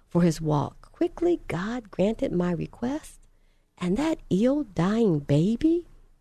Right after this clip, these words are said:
had a turnaround in his health, and he lived. Consider God when you are praying. Consider what he may need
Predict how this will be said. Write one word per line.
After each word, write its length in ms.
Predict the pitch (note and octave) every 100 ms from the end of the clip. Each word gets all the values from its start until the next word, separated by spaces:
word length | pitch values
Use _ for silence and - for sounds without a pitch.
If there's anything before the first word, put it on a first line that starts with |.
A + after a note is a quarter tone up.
| _ _ _ _ _
had 180 | - G#3+
a 60 | D#3
turnaround 760 | - - C4 C#4 F#3 G#3+ B3+
in 100 | G3
his 180 | C#3+ -
health, 340 | - B3+ - - _ _ _ _ -
and 280 | F#3 F#3 G3
he 400 | A3+ A3 G#3+ G3+
lived. 720 | G#3+ A3 G#3 E3+ C#3 D3 - - _ _ _ _ _ _ - - -
Consider 400 | F#4+ - C5 D5+ F#4+
God 360 | B3+ C#4 C#4
when 120 | B3 B3
you 120 | A#3
are 60 | F3
praying. 540 | - A#3+ F#3+ B2+ - - _ - -
Consider 460 | - D#4 - F#4+ G4+
what 340 | B3+ C#4 D#4 -
he 240 | C#4+ D4+
may 360 | D#4 A#3 G3+ F3+
need 640 | F3+ F#3 B3+ D4+ E4 F4+